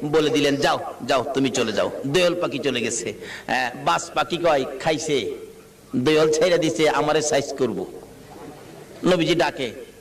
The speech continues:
"দোয়েল পাখি, তুমি চলে গেছো?" বাজ পাখি,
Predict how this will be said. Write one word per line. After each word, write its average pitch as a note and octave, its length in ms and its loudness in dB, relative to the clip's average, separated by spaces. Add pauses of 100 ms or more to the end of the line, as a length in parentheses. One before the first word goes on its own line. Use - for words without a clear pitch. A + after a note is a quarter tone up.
(180)
"দোয়েল G3+ 240 4
পাখি, A#3+ 240 4 (1120)
তুমি F#3 140 4 (160)
চলে F#3 180 4
গেছো?" G3 240 4 (540)
বাজ - 220 0
পাখি, C4 240 2